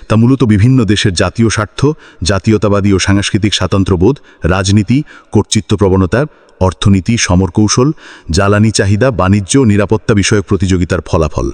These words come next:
এই প্রতিযোগিতায় ধর্মীয় আবেগ, ধর্মবিশ্বাস ও ধর্মীয় পরিচয়কে ব্যবহার করা হলেও ধর্ম এখানে বিরোধের প্রধান কারণ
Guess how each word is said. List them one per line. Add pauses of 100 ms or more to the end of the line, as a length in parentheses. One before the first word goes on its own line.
(540)
এই
প্রতিযোগিতায়
ধর্মীয়
আবেগ, (380)
ধর্মবিশ্বাস
ও
ধর্মীয়
পরিচয়কে
ব্যবহার
করা
হলেও (420)
ধর্ম
এখানে
বিরোধের
প্রধান
কারণ